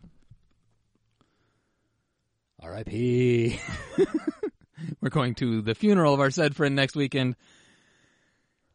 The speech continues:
Speaker 2: and it's gonna be weird. <laughs>
Speaker 1: It will be fucking weird. If you have any, uh, suggestions on how I deal with people, A, I don't remember from high school who do remember me,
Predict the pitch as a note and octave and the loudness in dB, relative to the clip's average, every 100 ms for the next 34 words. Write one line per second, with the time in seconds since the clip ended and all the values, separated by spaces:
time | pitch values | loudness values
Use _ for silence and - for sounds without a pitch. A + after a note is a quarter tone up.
0 | _ _ _ A3+ A3+ F3+ B2 D2+ B1 G#1+ | _ _ _ 4 4 4 -2 -4 -12 -10
1 | A1+ - - - - - _ - B2+ E3+ | -6 -4 -4 -6 -14 -20 _ -4 -2 2
2 | C#3+ B2 C#3+ D3+ D3+ - _ _ _ _ | 2 2 0 0 -2 -8 _ _ _ _
3 | - G#3 A3 G#3+ G#3+ G3+ B2 G2+ B2+ C#3 | -8 -6 -6 -6 -10 -14 -16 -6 -2 0
4 | C3 A#2+ A2 G2+ F#2+ F2 E2 D#2+ D#2+ _ | 2 0 -2 -6 -8 -10 -10 -14 -16 _
5 | _ _ _ - F3+ C4+ A3+ - _ _ | _ _ _ -6 -4 -4 -6 -8 _ _
6 | _ D3 D3 D3 C#3+ C#3+ C3+ B2+ D#3 A#3+ | _ -6 -4 -2 -2 -4 -6 -8 -8 -6
7 | D3+ C3+ A2+ G#2 G2+ F#2+ F2+ _ _ _ | -6 -6 -6 -8 -10 -12 -16 _ _ _
8 | _ _ _ _ _ _ D#3 E3 F3 D3+ | _ _ _ _ _ _ -4 -2 0 -2
9 | E3+ E3+ D#3+ D3+ - E3 D3+ D3+ - C3 | 0 0 0 -2 -4 -6 -4 -4 -2 -2
10 | F#3 A#2+ A#2+ C#3+ D#3+ C3+ D3 C#3 B2+ A2+ | -2 -2 2 2 2 2 2 0 -2 -2
11 | F3+ - G2+ F#2+ A#2+ G#2+ A2+ C#3 D#3+ D#3 | -2 -2 -6 -4 -2 0 2 4 2 0
12 | E3 E3+ F3+ A#3 | -2 -2 -2 -4